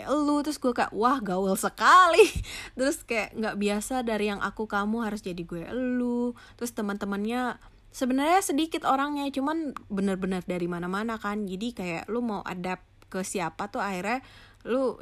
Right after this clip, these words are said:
choose the middle ground gitu. Ya udah, ngomong yang lumayan Indonesia. Akhirnya sampai sekarang gue pun akhirnya karena sering ketemu orang dari mana-mana, jadinya ngomong gue ya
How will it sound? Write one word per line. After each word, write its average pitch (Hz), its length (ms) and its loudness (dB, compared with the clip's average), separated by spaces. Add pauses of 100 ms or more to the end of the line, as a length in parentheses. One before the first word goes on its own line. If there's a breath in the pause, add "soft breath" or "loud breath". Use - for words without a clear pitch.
(100)
choose 208 340 -4
the 180 140 -2
middle 185 400 0
ground 185 400 -2
gitu. 214 340 -6
Ya 180 140 -12
udah, 214 240 -6
ngomong 185 420 -6
yang 180 380 -8 (800 soft breath)
lumayan 196 460 0
Indonesia. 202 600 0
Akhirnya 208 220 0
sampai 202 240 -4
sekarang 196 340 -6
gue 233 160 -4
pun 247 420 -6
akhirnya 202 560 -6
karena 196 300 -6
sering 202 240 -6
ketemu 190 400 -6
orang 180 160 -2
dari 185 220 -6
mana-mana, 175 460 -6
jadinya 233 360 -6
ngomong 185 380 -4
gue 254 200 -4
ya 185 300 -4